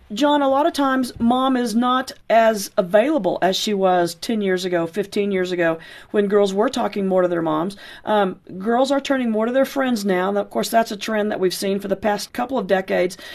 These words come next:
But a lot of times mom is gone. I mean, she has a job and she's paying bills. When she is home, she's not focused on her daughter. She's focused on, "I have to get the supper ready for the family, and I've gotta get a load of laundry in, and I've gotta do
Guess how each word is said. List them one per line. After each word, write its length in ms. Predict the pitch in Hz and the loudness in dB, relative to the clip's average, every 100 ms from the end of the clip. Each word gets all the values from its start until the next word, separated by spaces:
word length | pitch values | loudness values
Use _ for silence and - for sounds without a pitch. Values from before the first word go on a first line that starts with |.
| - - | -18 -8
But 300 | 202 233 233 - _ - | 2 2 2 -18 _ -6
a 100 | - | -2
lot 200 | 269 349 | 2 2
of 60 | 403 | 4
times 280 | 349 302 247 | 4 4 4
mom 240 | 254 320 | 2 4
is 140 | 277 | 2
gone. 500 | 208 233 330 339 - - | 2 0 2 0 -4 -8
I 20 | |
mean, 140 | 214 214 | -4 -2
she 220 | - 302 | 4 6
has 180 | 311 277 | 6 2
a 40 | |
job 360 | 220 247 277 247 | 2 2 2 0
and 100 | 202 | -2
she's 240 | 277 285 | 0 0
paying 360 | - 277 262 233 | 0 0 0 0
bills. 280 | 240 247 - - - | 0 -2 -4 -14 -2
When 180 | 269 269 | 0 2
she 280 | 294 269 | 2 0
is 180 | 294 339 | 0 2
home, 340 | 339 339 339 311 | 4 6 4 2
she's 240 | - 277 | 2 2
not 240 | 294 262 | 4 2
focused 320 | - 254 254 262 | 0 -2 -2 -4
on 120 | 233 | -2
her 100 | 196 | 4
daughter. 400 | 214 240 226 226 - - | 4 4 2 0 -6 -14
She's 240 | - 247 208 | -4 -2 0
focused 400 | 254 247 254 262 | 0 0 -2 0
on, 160 | 233 | 0
"I 140 | 220 226 | 0 0
have 200 | 233 233 | 0 -2
to 100 | 214 | 2
get 260 | 196 185 - | 2 2 -4
the 140 | 180 | -8
supper 340 | - 269 339 | 0 0 4
ready 280 | 320 180 151 | 6 6 4
for 100 | - | 2
the 80 | 175 | 0
family, 400 | 170 226 330 220 | 2 0 2 2
and 80 | 175 | 2
I've 80 | 190 | 4
gotta 220 | 190 180 | 2 4
get 120 | 180 | 2
a 40 | |
load 180 | 170 160 | 2 2
of 140 | 160 160 | 0 2
laundry 480 | 190 311 320 220 | 2 2 2 2
in, 140 | 170 156 | 2 0
and 100 | 170 | 0
I've 100 | 175 | 2
gotta 200 | 185 180 | 2 2
do 240 | 180 175 | 2 0